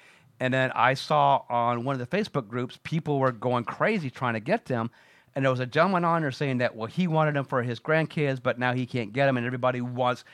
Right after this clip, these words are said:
you know, like, thirty, forty dollars, so he can say right off the rack. I messaged him, I'm like,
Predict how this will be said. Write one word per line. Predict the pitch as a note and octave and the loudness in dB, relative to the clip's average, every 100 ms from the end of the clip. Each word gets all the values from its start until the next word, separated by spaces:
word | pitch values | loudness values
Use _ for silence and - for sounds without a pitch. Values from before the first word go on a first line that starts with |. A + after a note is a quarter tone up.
| - | -16
you | C#3+ | -6
know, | A2+ A2 | -2 0
like, | A2 G#2+ - - | 0 -4 -4 0
thirty, | D3+ C#3 | 2 2
forty | B2+ C#3 B2+ | -2 -4 0
dollars, | C3 B2+ | 0 0
so | B2+ | -4
he | |
can | B2 | -8
say | - B2 | -4 -2
right | A#2 B2+ | 0 0
off | A2+ - | 0 -4
the | |
rack. | A2 D#3+ D3 - - - - - - | 0 2 2 -4 -20 -20 -20 -8 4
I | C#3+ | 4
messaged | D#3+ F3 D3 - | 6 2 0 -6
him, | D3 | -2
I'm | C3 | 0
like, | B2+ - | 0 -4